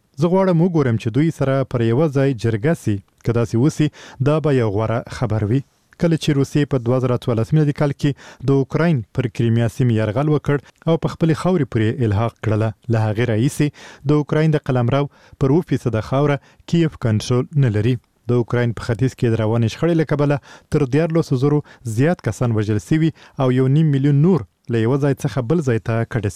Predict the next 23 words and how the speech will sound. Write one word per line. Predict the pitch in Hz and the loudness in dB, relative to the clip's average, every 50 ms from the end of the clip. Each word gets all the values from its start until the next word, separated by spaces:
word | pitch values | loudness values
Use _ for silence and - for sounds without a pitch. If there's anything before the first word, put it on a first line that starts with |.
| - | -4
سوي | 113 98 104 98 123 | -2 -2 0 0 0
دي. | 131 123 - _ _ _ _ _ _ _ _ - - - - - - - - | -2 -2 -4 _ _ _ _ _ _ _ _ -20 -20 -20 -20 -20 -20 -10 -2
په | - 196 | 0 2
لندن | 196 180 175 190 190 | 2 2 2 2 0
کې | 175 - - 175 160 | 0 0 -2 0 2
به | 170 165 160 156 | 2 2 2 2
یوه | 147 143 143 - | 2 2 0 0
شاهي | - 139 131 131 160 147 143 | 0 0 0 2 2 2 0
محکمه | 131 107 - - 139 147 175 170 156 | 0 -2 -2 -2 0 0 2 2 4
نن | 160 160 156 139 | 2 2 2 0
د | 139 123 | 0 0
دلایلو | 123 120 117 117 123 131 131 135 - - 135 | 0 0 0 2 2 2 0 0 0 0 0
اوریدلو | 120 117 113 113 156 175 170 165 156 | 0 0 0 2 2 2 2 2 2
لپاره | 156 - - 151 147 151 151 - - - _ _ 139 131 | 0 0 0 0 0 0 -2 -4 -8 -16 _ _ -4 -4
استماعیه | - - 135 120 113 110 110 120 127 127 110 | -2 -2 0 0 2 2 0 0 0 0 0
غونډه | 147 180 156 127 101 101 | 0 0 0 0 0 0
جوړوي | 110 107 104 104 101 104 - - | 0 0 0 0 0 -2 -4 -4
چې | - - 110 101 | -4 -4 -2 0
د | 110 104 | 0 0
ویکیلیکس | 107 - - 117 110 117 123 120 - - - 117 | 0 0 0 0 2 2 0 0 -4 -4 -2 -2
ویب | 113 - - | -2 -2 -2
سایټ | - 123 120 123 120 - - 127 104 | -2 -2 -2 -2 -2 -4 -4 -2 -2
زنداني | 120 117 113 104 110 107 110 117 120 | 0 0 0 0 0 0 2 0 0